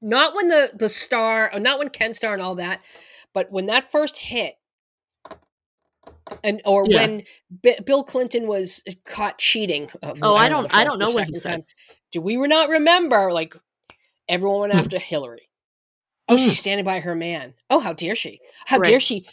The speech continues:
Speaker 1: You know what? Maybe she does have political aspirations. Maybe she does."
Speaker 2: Right. Right.
Speaker 1: Why are we, why
Speaker 2: Yeah,
Speaker 1: are we
Speaker 2: no,
Speaker 1: upset
Speaker 2: I
Speaker 1: at
Speaker 2: ha-,
Speaker 1: her?
Speaker 2: I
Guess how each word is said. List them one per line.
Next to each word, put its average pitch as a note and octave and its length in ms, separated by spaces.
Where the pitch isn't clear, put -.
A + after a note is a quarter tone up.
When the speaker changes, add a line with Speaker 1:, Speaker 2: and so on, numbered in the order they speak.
Speaker 1:
You A#3 100
know A3+ 80
what? B3+ 180
Maybe A3 160
she G#3+ 140
does C4 180
have G#3+ 220
political D#3+ 320
aspirations. D3 640
Maybe C4 160
she D4 80
does." C4+ 160
Speaker 2:
Right. D3 160
Right. F3 240
Speaker 1:
Why A3+ 140
are B3+ 80
we, C4 140
why - 60
Speaker 2:
Yeah, F#4+ 240
Speaker 1:
are - 20
we - 80
Speaker 2:
no, F4 60
Speaker 1:
upset F4 200
Speaker 2:
I F#4 40
Speaker 1:
at E4 180
Speaker 2:
ha-, D#4 140
Speaker 1:
her? E4 100
Speaker 2:
I D4 40